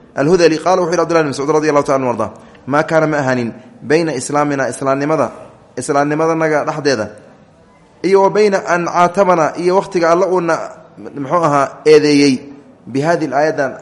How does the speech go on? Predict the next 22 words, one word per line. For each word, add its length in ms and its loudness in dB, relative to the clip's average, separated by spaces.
bi 120 -6
haadihi 280 0
al-aayata", 340 0
aayaddan 300 0
nagula 320 -4
eedeeyey, 460 0
oo 100 0
nagula, 280 0
muxuu 260 -4
ahaay, 320 2
canaantay, 540 2
uma 240 2
dhexaynin. 520 0
Aayaddaas 340 2
tee 100 2
weeyaan? 360 0
"Alam 260 -2
ya'ni 380 -6
liladiina 440 -2
aamanuu 340 -4
an 80 -12
takhshaca 420 -6